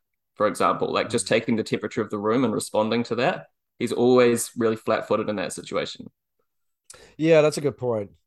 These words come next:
Speaker 2: Yeah, I mean, uh, to me, it does seem like it was intentional. I mean, you know, these statements are carefully crafted, and, you know, uh, I, I, I just can't imagine that, that, that from his point of view,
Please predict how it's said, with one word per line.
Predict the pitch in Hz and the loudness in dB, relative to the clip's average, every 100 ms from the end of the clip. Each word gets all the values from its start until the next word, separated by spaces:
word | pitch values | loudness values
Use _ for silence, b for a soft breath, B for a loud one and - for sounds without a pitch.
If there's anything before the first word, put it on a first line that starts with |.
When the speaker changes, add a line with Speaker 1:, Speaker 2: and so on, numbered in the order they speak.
| _ | _
Speaker 2:
Yeah, | 131 123 113 135 | 0 2 2 0
I | 160 | 2
mean, | 175 170 165 165 175 | 2 2 2 0 -2
uh, | 175 | -2
to | 196 - 214 | -4 -2 2
me, | 220 | 6
it | 202 147 139 117 | 4 2 -8 0
does | 156 147 - | 2 2 -2
seem | - 131 120 | -6 -4 -2
like | 110 117 | -4 -4
it | |
was | 107 101 | -6 -8
intentional. | 104 104 98 107 | -8 -8 -8 -6
I | |
mean, | 123 | -4
you | 127 | -2
know, | 113 | -4
these | 120 113 | -4 -4
statements | 139 123 110 95 - - _ | -2 -2 -4 -6 -10 -12 _
are | 98 98 98 92 90 85 _ _ _ _ _ | -6 -2 -2 -2 -4 -10 _ _ _ _ _
carefully | - 110 104 95 90 82 | -6 -4 -4 -6 -6 -10
crafted, | - 90 80 85 82 78 | -8 -6 -6 -8 -8 -8
and, | 85 82 80 78 | -10 -10 -10 -12
you | 85 | -12
know, | 73 65 _ - | -12 -14 _ -14
uh, | 85 82 78 71 - - | -12 -10 -10 -12 -16 -10
I, | 87 | -8
I, | 80 104 107 | -4 -4 -2
I | 117 | -2
just | 110 | -2
can't | 139 | -2
imagine | 120 104 95 | -2 -2 -4
that, | 95 87 85 85 | -6 -6 -8 -10
that, | 92 85 - | -10 -12 -8
that | 87 - B B B B B B B - | -10 -10 B B B B B B B -10
from | - 208 | 4 8
his | 190 202 | 10 8
point | - 208 | 8 8
of | 185 | 10
view, | 190 208 | 8 8